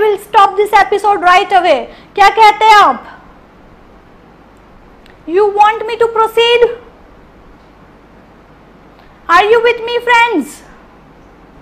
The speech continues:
Are you still interested? Are you still excited? All right, product knowledge helps you respond to any objections। देखिए, बहुत important point है ये कि अगर आपके पास कोई भी चीज़ का सही knowledge होता है ना,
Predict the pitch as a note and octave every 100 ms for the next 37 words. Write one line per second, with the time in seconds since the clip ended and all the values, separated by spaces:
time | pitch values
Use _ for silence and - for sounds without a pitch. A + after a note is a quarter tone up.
0 | _ - - - _ - - F#4 G#4+ B4
1 | - A#4 A#4 A4+ A4+ A4+ A4+ A#4+ A#4+ G#4
2 | G#4 A4 - A4+ A4 A4 G4+ G#4 G#4+ A4+
3 | A4+ - - _ _ - - - _ _
4 | _ _ _ _ _ - - F4 G4 G#4+
5 | F#4 - G4+ G#4+ C5 A#4+ A4 A4+ - F4+
6 | G#4+ - A4+ G#4+ - - G4+ G#4+ G#4 G4
7 | G4+ F#4+ G#4 F4+ B3+ D#4+ E4 - D#4+ D4
8 | F4 F#4+ C#4+ E4 F#4+ F4+ E4 E4+ F4 F4
9 | E4+ D#4+ D#4+ E4+ D#4+ D#4 F#4+ G4+ - -
10 | _ - E4 F#4+ F#4 F#4 G4+ G4+ G4+ G4+
11 | - F#4+ G4 G#4+ G#4+ G4+ G4 G#4 G4+ F4
12 | D#4 G4 F#4+ F#4+ E4+ E4+ E4+ F#4 G4+ F#4
13 | A#3+